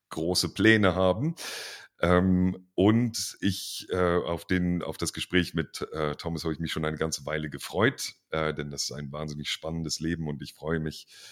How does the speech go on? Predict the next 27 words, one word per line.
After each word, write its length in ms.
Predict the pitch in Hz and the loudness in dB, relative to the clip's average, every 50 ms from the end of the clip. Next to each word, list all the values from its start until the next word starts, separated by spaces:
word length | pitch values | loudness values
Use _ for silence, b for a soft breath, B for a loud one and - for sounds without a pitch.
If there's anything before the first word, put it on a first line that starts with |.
| B B B B _ | B B B B _
äh, 200 | - 71 71 73 | -6 -4 -4 -4
dass 220 | 67 65 67 - - | -4 -4 -6 -6 -6
Thomas 240 | - 76 78 78 - | -6 -4 -4 -4 -4
sich 180 | - 71 - | -4 -4 -4
heute 220 | 71 71 - - - | -6 -6 -6 -6 -10
Zeit 340 | - - 82 98 107 - | -6 -2 -2 -2 -2 0
nimmt. 340 | - 85 82 80 76 - - - | 0 0 0 0 -2 -4 -6 -4
Wir 280 | 80 82 87 85 76 | 0 0 0 2 2
wechseln, 680 | 78 87 87 - - - - 80 78 78 76 78 80 78 _ - | 2 0 0 0 -2 -2 -2 -2 -2 0 -2 -2 -4 -6 _ -8
äh, 280 | 76 73 73 73 73 69 - | -6 -6 -4 -4 -6 -6 -8
die 160 | 73 71 69 | -8 -6 -6
Sprache 600 | - - - - 82 87 90 82 - - 78 73 | -6 -8 -8 -6 -4 -2 -2 -2 -2 -4 -4 -4
und 360 | 71 - - 73 73 73 - | -4 -6 -8 -8 -8 -6 -4
zwar 480 | - - - 71 71 71 71 69 71 b b b b b b b b b b b b _ _ - | -6 -6 -6 -6 -6 -6 -6 -6 -8 b b b b b b b b b b b b _ _ -12
now. 680 | - 69 67 67 73 71 69 67 64 53 50 55 - _ _ _ _ _ _ _ - | -8 -6 -4 -2 -2 -4 -4 -6 -8 -10 -12 -14 -18 _ _ _ _ _ _ _ -4
Thomas, 480 | - 101 98 90 71 - - - - | 0 0 2 2 2 0 -4 -6 0
great 300 | - 101 110 127 127 117 - - _ _ - | 4 6 6 6 6 2 -4 -12 _ _ -4
to 320 | - - 113 113 104 98 | -2 0 2 2 2 2
hear 180 | 90 98 87 78 | 4 4 4 4
you 320 | 73 69 71 85 104 123 | 4 2 0 -2 -2 -2
and 200 | - 80 82 76 | -2 -4 -4 0
thank 280 | - 104 110 113 107 - | 2 2 2 2 2 -2
you 80 | 110 | -4
for 100 | 104 104 90 - - | -4 -6 -8 -10 -6
taking 400 | - - 95 90 92 - 90 82 | -2 0 0 0 0 0 -2 -2
the 60 | 78 | -2
time. 460 | - - - 71 67 67 76 113 160 | -2 -2 -4 -4 -4 -4 -4 -4 -4